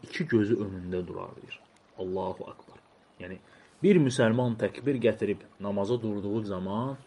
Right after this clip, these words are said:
Allah Subhanahu va Taala onun qarşısında onun öz,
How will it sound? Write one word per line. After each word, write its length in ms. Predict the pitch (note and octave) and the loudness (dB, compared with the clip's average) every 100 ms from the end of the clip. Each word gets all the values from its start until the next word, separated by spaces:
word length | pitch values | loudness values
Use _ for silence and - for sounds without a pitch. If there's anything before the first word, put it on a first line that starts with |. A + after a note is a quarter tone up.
| _ _ _ | _ _ _
Allah 260 | G2 F#2+ G#2 | -4 0 0
Subhanahu 460 | - G2+ - G2 F#2 | -2 -10 -8 -8 -6
va 80 | E2+ | -6
Taala 300 | F2+ F#2 F#2+ | -4 -2 -2
onun 220 | G2 G2 | -4 -4
qarşısında 800 | G2 F2+ - F2 F2 F2+ A2 B2 - _ _ _ | -4 -4 -8 -8 -6 -4 -4 -6 -12 _ _ _
onun 280 | G2 G2 G2+ | -10 -8 -8
öz, 260 | G2+ F#2 | -6 -8